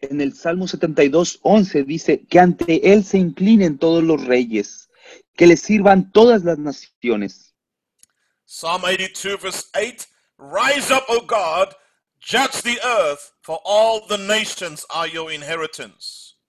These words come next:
Speaker 1: Salmo ochenta y dos ocho dice, "Levántate, Dios, y juzga la tierra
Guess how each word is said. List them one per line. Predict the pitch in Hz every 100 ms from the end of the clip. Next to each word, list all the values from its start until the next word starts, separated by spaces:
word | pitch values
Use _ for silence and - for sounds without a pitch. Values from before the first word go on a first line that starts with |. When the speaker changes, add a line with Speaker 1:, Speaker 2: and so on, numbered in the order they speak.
| _
Speaker 1:
Salmo | _ - 160 175 196 180
ochenta | 156 - 156 139 135
y | 131
dos | 143 185 -
ocho | 175 202 190 214
dice, | 170 - 151 -
"Levántate, | 185 175 214 240 226 190 - 156
Dios, | 143 151 131 - - - - -
y | 175
juzga | - - 254 170 175 165
la | 147 -
tierra | 151 151 135 117 98